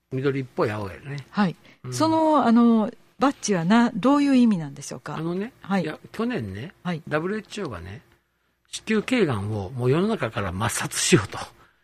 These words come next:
Speaker 2: なくそうと。
Speaker 1: 子宮頸がんなくそうっていう話を去年、
Speaker 2: 去年、
Speaker 1: テドロスさんが言い出したの。
Speaker 2: それがスタート。えー、
Speaker 1: で、
Speaker 2: テドロスさん。
Speaker 1: このコロナのえらい大変な時に、
Speaker 2: テドロスさん。
Speaker 1: う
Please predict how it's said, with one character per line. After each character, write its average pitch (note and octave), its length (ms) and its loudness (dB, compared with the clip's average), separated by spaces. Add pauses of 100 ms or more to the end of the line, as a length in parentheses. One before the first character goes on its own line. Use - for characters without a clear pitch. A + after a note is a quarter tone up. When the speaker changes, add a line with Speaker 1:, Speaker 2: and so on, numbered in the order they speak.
Speaker 2:
な F3+ 140 2
く - 120 2
そ G#3+ 80 8
う G#3+ 40 4
と。 F#3 60 2
Speaker 1:
子 G3+ 40 4
宮 E3+ 80 4
頸 - 0 -
が A#2+ 60 4
ん - 20 4
な B2+ 180 4
く - 80 -6
そ C#4+ 220 4
う - 40 8
っ - 40 -10
て - 160 -8
い - 20 -2
う - 20 -2
話 G#2+ 340 -6
を F#2 180 -6 (340)
去 C3+ 140 -2
年、 G#2 260 -2 (140)
Speaker 2:
去 F4+ 200 -4
年、 G#4 760 -2
Speaker 1:
テ E3+ 100 6
ド - 120 6
ロ B3 80 6
ス A#3+ 60 4
さ A#3+ 100 4
ん - 20 -2
が A2+ 80 -2
言 B2+ 100 4
い - 40 4
出 G2 60 2
し - 0 -
た G#2 80 0
の。 F#2+ 40 0
Speaker 2:
そ F2+ 60 -4
れ - 0 -
が - 0 -
ス - 0 -
タ - 40 -10
ー - 20 -16
ト。 - 20 -18 (460)
え G3 80 -6
ー、 B3+ 160 4
Speaker 1:
で、 C#4 60 -2
Speaker 2:
テ C4+ 180 0
ド C4+ 140 6
ロ A#3 120 6
ス - 20 -8
さ - 80 -2
ん。 - 0 -
Speaker 1:
こ A3+ 60 8
の A3+ 60 12
コ G#3 40 10
ロ - 20 6
ナ E3+ 120 6
の C#3+ 180 4
え C#3+ 160 6
ら G#3+ 160 2
い A3+ 140 0
大 D3+ 320 0
変 F#3 160 0
な F3+ 100 -2
時 E3 260 -4
に、 B2 260 -2
Speaker 2:
テ G#3 120 2
ド C4 140 6
ロ A#3+ 60 4
ス - 120 -4 (180)
さ F#3+ 240 2
ん。 C#4+ 80 4
Speaker 1:
う D4 40 6